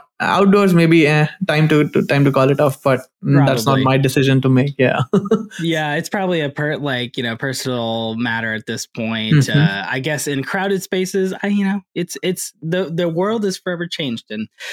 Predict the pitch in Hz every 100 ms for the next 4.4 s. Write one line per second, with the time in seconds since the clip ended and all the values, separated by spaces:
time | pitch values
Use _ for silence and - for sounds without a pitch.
0 | - - - 117 107 107 139 151 143 139
1 | 135 117 117 - 107 107 107 107 98 98
2 | 101 101 127 196 165 160 180 311 330 170
3 | 196 196 175 175 165 214 165 151 143 139
4 | - 156 143